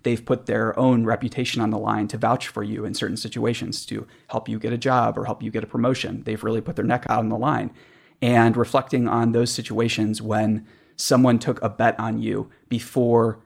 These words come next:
the rest of the world did, that is enormously empowering, because there, there really is no greater compliment than to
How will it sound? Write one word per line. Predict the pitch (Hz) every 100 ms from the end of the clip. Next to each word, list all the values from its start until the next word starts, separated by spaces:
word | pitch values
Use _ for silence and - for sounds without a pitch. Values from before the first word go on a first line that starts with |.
| _
the | 117 110 107
rest | 110 113 -
of | 123
the | 127
world | 127 135 135 -
did, | 135 139 139 _ - - - -
that | 120 120
is | 117 110
enormously | - 110 110 113 107 113 110 110 - _
empowering, | 113 - 92 - - -
because | - 120 107
there, | 110 110 - -
there | -
really | 117 139 117
is | 110
no | 110 120 131
greater | 127 120 117
compliment | 110 120 113 110 110 107 113
than | 110 113
to | - 117 110 110 107